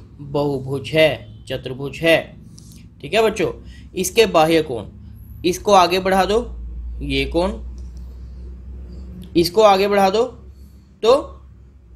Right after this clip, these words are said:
ये कोण, इसको आगे बढ़ा दो तो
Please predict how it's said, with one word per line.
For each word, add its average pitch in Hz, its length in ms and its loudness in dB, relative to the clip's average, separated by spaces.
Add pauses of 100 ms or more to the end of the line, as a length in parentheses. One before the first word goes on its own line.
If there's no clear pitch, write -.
(2000)
ये 139 280 4
कोण, 196 320 0 (2500)
इसको 160 280 4
आगे 208 240 6
बढ़ा 208 220 4
दो 214 120 -2
तो 240 320 -2